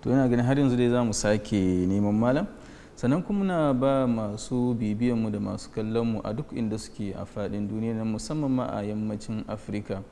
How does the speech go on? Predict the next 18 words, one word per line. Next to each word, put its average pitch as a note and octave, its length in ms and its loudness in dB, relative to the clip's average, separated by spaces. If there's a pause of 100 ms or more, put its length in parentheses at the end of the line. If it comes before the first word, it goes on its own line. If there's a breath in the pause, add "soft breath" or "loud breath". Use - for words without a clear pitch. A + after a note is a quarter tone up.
(420 loud breath)
wanda A2 460 0
suke - 360 -6
turo G#2 380 -4
da F#2+ 240 -2
tambayoyinsu G#2 600 -6
ba G2+ 100 -6
samu G#2 380 -6
suka - 260 -10
ji G2+ 140 -8
amsoshinsu G#2+ 680 -6
ba. A2 260 -2
Dukkan A2 460 -4
su A#2 120 -8
tambayoyin B2+ 480 -4
suna G#2+ 280 -8
nan G2+ 180 -6
bi - 100 -8
idnillahi A2+ 580 -4